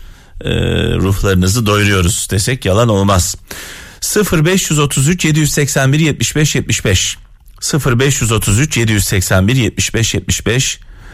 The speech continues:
Bir anne sözü, bir baba sözü, bir büyük sözü varsa paylaşacağınız, e, mesajlarınızı bekliyoruz. Mesela Önder Akkılıç Avusturya'dan göndermiş mesajını. Diyor ki,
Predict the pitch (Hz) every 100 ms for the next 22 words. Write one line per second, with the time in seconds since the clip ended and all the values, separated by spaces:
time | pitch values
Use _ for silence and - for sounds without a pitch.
0 | - - 117 101 127 139 131 120 107 104
1 | 113 110 107 107 113 113 135 - 107 95
2 | 104 101 107 95 98 117 135 - 104 90
3 | 95 82 90 113 131 120 107 113 151 -
4 | - - - 110 95 92 90 104 90 98
5 | 127 - - - - - - - - 104
6 | 95 104 92 104 101 104 104 95 120 110
7 | 151 - - - - - 247 185 151 151
8 | 165 - - 147 147 147 160 180 - -
9 | 180 180 - 131 101 - - - - 117
10 | 123 131 - 196 156 110 104 92 87 92
11 | 87 90 85 - 101 101 98 101 107 196
12 | 156 92 107 110 -